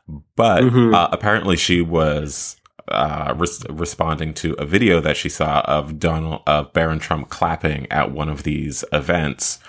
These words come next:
Speaker 1: where he was doing the kind of clap where his hands don't come all the way together.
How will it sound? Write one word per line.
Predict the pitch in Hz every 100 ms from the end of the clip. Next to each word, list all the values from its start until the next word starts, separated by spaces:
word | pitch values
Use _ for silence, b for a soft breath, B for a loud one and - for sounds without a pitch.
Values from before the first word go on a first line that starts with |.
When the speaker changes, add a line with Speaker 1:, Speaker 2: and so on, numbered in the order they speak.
| B B -
Speaker 1:
where | 85
he | 78 85
was | 78 67
doing | 82 80 78 76
the |
kind | - 82 78
of | 82
clap | - 82 80 -
where | 78
his | 73 -
hands | 80 80 80
don't | 95 90
come | 104 92
all | 92
the | 95
way | 95
together. | 101 104 101 110 110